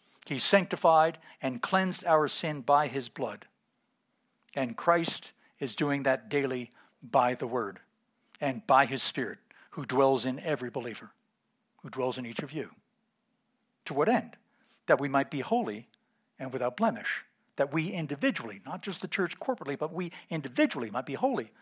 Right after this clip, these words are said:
and without blemish in the sight of God, as declared by God. We have all of Christ's righteousness and all of his perfection imputed to us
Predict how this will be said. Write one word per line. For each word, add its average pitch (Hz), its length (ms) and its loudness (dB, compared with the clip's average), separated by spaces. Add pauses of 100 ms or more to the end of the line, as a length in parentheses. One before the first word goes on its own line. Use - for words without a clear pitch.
(200)
and 131 100 -10
without 143 260 0
blemish 254 320 2 (1200)
in 180 140 2
the 151 100 2
sight 127 240 -2
of 127 120 -6
God, 170 440 6 (640)
as 156 160 4
declared 135 380 2
by 143 140 4
God. 147 560 6 (1600)
We 131 100 -6
have 151 140 8
all 170 100 10
of 143 100 4
Christ's 175 280 6
righteousness 180 480 4
and 147 80 4
all 170 100 8
of - 80 4
his 151 120 -2
perfection 190 460 2
imputed 220 480 2
to 127 120 0
us - 200 -2